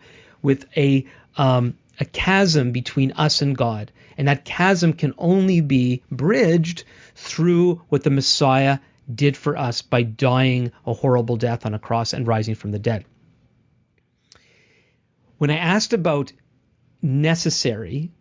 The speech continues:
there's the idea of, do we do these things in order to establish the relationship with God? And very clearly, the New Testament teaches, and as, as,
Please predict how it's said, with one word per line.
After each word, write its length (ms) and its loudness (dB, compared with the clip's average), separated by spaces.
there's 220 2
the 80 2
idea 420 2
of, 280 0
do 100 2
we 140 2
do 260 2
these 300 0
things 520 0
in 280 -2
order 320 2
to 240 -2
establish 880 -2
the 160 2
relationship 680 0
with 200 -4
God? 340 -2
And 140 -2
very 240 2
clearly, 580 2
the 160 -4
New 160 -2
Testament 480 -4
teaches, 380 -4
and 180 -6
as, 260 -6
as, 420 -2